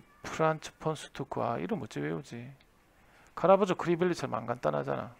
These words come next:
프란츠랄까? 수투크, 수투크 좋네요. 수투크.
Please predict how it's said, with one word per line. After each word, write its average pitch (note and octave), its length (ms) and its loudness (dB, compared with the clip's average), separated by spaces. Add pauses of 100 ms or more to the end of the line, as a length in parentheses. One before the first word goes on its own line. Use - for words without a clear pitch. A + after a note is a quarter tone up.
(1400)
프란츠랄까? C3+ 1040 -2 (320)
수투크, - 680 -8
수투크 F3+ 420 -6
좋네요. B2 260 -8
수투크. - 480 -16